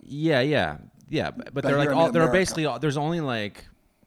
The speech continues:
Speaker 1: a couple hundred last names in Quebec 'cause they're, they're,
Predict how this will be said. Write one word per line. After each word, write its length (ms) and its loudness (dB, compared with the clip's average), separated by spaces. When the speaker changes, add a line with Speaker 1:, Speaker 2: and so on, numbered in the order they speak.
Speaker 1:
a 80 -8
couple 300 -4
hundred 300 0
last 300 -2
names 280 -4
in 100 -2
Quebec 340 -4
'cause 180 -6
they're, 320 -2
they're, 240 -8